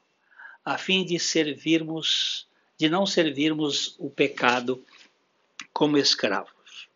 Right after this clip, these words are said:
Porquanto quem morreu está justificado do pecado. E nesse versículo eu encontrei o meu atestado de óbito. Que eu precisava morrer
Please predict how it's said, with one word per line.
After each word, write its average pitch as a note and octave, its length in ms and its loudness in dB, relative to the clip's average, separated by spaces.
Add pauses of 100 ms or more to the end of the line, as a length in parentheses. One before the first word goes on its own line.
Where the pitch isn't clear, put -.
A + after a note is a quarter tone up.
(680)
Porquanto F3 500 4
quem G3+ 180 6
morreu F3 680 8 (960)
está C#3+ 380 4
justificado B2 840 -2
do A2 120 -10
pecado. - 520 -4 (1040)
E C#3+ 100 0
nesse F#3+ 500 6 (180)
versículo C#3+ 720 6
eu D3+ 160 6
encontrei D#3+ 800 6 (500)
o C#3+ 80 0
meu D#3 200 6
atestado C#3+ 580 4
de C#3 120 2
óbito. - 600 0 (1500)
Que C#3+ 100 -4
eu B2 40 -2
precisava D3 340 0
morrer C#3 560 2